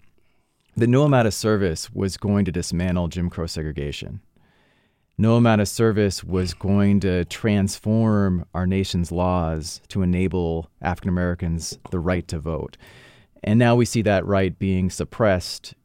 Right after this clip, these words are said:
in states all across this country. We're seeing a rollback of the freedom and right to vote in our, you know, literally right in front of us right now. And so I think this commitment to justice is essential because at its heart,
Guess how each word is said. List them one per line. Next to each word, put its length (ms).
in 140
states 320
all 140
across 280
this 120
country. 500
We're 80
seeing 220
a 40
rollback 640
of 560
the 80
freedom 460
and 140
right 200
to 80
vote 560
in 120
our, 280
you 400
know, 80
literally 360
right 320
in 120
front 240
of 80
us 200
right 200
now. 400
And 100
so 380
I 60
think 180
this 280
commitment 440
to 80
justice 480
is 100
essential 460
because 280
at 80
its 140
heart, 500